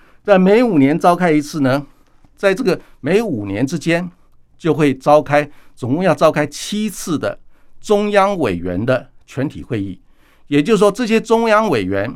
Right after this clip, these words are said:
是由这个党代表选举出来的啊。那这些中央委员呢，啊，现在中国大陆有两百位的正式的中央委员，有一百六十位、啊，这个名额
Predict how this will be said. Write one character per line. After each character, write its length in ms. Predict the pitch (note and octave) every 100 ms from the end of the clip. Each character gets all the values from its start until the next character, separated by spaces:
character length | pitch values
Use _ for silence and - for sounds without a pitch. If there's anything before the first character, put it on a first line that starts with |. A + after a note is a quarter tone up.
| - - -
是 160 | E3+
由 120 | C#3+ C#3+
这 80 |
个 120 | C3 C#3
党 340 | - F2 B2+
代 220 | F#3+ D#3
表 260 | - D#2+ - _
选 300 | - C3 E3+
举 140 | A#2+
出 160 | - G2+
来 160 | C#2
的 100 | C#2+ _ _ -
啊。 160 | - - - _ -
那 160 | F3
这 160 | F#3+ G3+
些 160 | G3
中 240 | F#3+ A3 A3
央 240 | G#3 G#3+
委 160 | D#3+ G#2+
员 220 | G#2 A2
呢， 200 | C#3+ D3 - -
啊， 260 | - F#2 - _ - -
现 260 | A3 F#3+
在 160 | F3 D3+
中 160 | D#3+
国 100 | D#3
大 200 | D#3 D3
陆 200 | C#3+ A2 -
有 240 | A2+ G#2 A2+ - _
两 360 | - B2 D3 G#3+
百 240 | G3 F#2+ A2
位 280 | E3 D#3 - _ - - _ _ _
的 300 | A#2+ A#2 G#2 - - _ _ -
正 260 | G#3+ E3
式 180 | - D#3
的 140 | A#2
中 180 | F2+ B2
央 160 | A#2+ A#2
委 120 | D#2
员， 200 | C#2 C#2+ - - - _ -
有 160 | C3+
一 160 | A#3 G#3+
百 240 | C#3 A2
六 260 | C#3+ G#3 D3
十 200 | - B2+
位、 200 | D#3+ - _ _ - -
啊， 100 | C3 C3+
这 80 | D3
个 60 |
名 220 | B2+ C3
额 240 | C3+ F#2